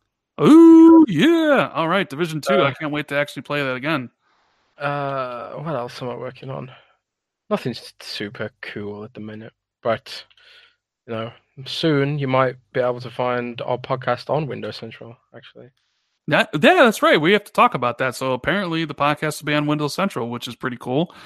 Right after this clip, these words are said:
Speaker 1: More people can listen to it, you know, if they don't, can't or don't want to listen to it live, um, which is great. So hi to everybody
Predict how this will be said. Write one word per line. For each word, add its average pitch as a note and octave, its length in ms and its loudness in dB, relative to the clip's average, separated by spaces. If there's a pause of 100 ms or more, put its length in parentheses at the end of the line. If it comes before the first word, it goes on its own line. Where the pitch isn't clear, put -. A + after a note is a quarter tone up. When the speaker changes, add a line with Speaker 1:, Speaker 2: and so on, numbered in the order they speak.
(380)
Speaker 1:
More B2+ 160 4
people C3 280 2
can B2+ 160 2
listen B2+ 300 2
to C3 200 4
it, B2 80 0 (140)
you D3+ 100 -2
know, C3 240 0 (180)
if C#3 200 -4
they C3 100 0
don't, C3 260 0 (280)
can't D3+ 320 0
or C3 180 0
don't B2 240 -2
want C3 240 0
to C3+ 60 -6
listen B2+ 320 -6
to B2+ 160 -2
it - 40 -4
live, B2 480 0 (760)
um, B2 600 -2 (160)
which B2+ 160 -6
is C3+ 80 -6
great. C3 280 2 (280)
So B2+ 220 0
hi D3 220 2
to D#3+ 40 2
everybody D3+ 560 4